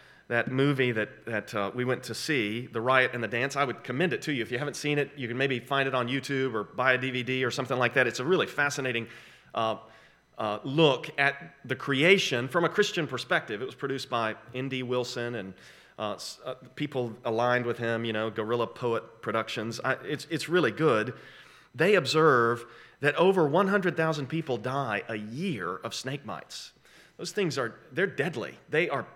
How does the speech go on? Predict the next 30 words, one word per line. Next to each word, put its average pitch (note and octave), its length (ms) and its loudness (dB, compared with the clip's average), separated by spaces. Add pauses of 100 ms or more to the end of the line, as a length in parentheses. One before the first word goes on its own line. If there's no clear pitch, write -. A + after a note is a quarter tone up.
(100)
poisonous. D#3 580 -2
And, C3 200 -4 (380)
and C#3+ 140 -2
they D3 80 2
go G3 200 2
into E3 120 2
the C3 80 -2
details C3 500 -4
of A#2+ 120 -8
how C3 280 2 (500)
some F3+ 260 -2
of F#3 100 0
these B2+ 180 -4
snakes, - 720 -6 (400)
there, C#3 220 2
there's C#3+ 240 -4
like C3+ 240 -2
a, A2+ 300 0 (200)
a A#2+ 80 -6
nerve-numbing D3 1500 0
agent C3+ 480 0
at B2 220 -6
work D3+ 300 2
in G#2+ 180 -2
them G#2 300 -4
that A2+ 180 -4
immediately, A#2+ 920 -4 (360)
uh, A2+ 180 -2
attacks D3 720 -4
your, A#2+ 320 -2